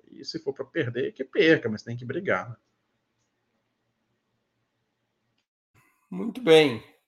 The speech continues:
Speaker 2: Chegamos assim ao final de mais uma edição do programa Outubro, que é apresentado de segundas às sextas-feiras,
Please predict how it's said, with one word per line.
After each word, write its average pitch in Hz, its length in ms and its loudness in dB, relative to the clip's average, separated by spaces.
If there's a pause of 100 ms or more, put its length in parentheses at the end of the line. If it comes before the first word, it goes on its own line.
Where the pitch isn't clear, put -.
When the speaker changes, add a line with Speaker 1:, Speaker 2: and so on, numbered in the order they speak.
(600)
Speaker 2:
Chegamos 180 680 2
assim 196 500 0
ao 208 100 4
final 170 480 4
de 165 140 -6
mais 165 420 4
uma 160 140 -6
edição 160 400 -2
do 156 140 -6
programa 143 360 -4
Outubro, 156 600 -4
que 143 100 0
é 151 40 4
apresentado 127 960 -4
de 123 140 -16
segundas 147 720 -2
às - 320 -6
sextas-feiras, 180 960 -6